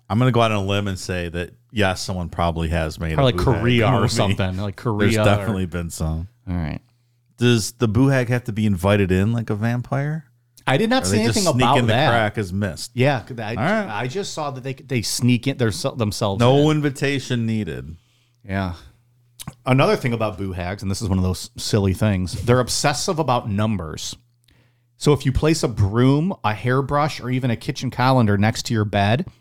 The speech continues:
Speaker 2: they won't be able to focus on anything else un-, they have, until they have counted every last straw on the broom, hair on the brush, or hole in the colander.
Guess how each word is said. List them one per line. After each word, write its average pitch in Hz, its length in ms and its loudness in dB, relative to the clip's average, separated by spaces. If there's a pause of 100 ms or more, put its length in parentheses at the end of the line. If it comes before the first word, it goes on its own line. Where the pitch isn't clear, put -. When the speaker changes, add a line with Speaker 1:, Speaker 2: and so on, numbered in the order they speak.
(100)
Speaker 2:
they 110 80 4
won't 127 240 2
be 156 80 0
able 127 160 0
to 110 80 -4
focus 123 400 2
on 104 120 2
anything 120 380 4
else 104 380 2 (260)
un-, 110 80 4
they 113 80 6
have, 113 160 2 (140)
until 127 260 2
they 131 120 4
have 113 140 2
counted 117 360 2
every 117 300 2
last 104 280 0
straw 113 380 2
on 143 100 2
the 156 80 0
broom, 107 440 0 (260)
hair 123 240 2
on 139 100 4
the 131 60 4
brush, 107 500 0
or 107 160 -2
hole 107 300 2
in 95 60 0
the 95 80 -2
colander. 95 520 -4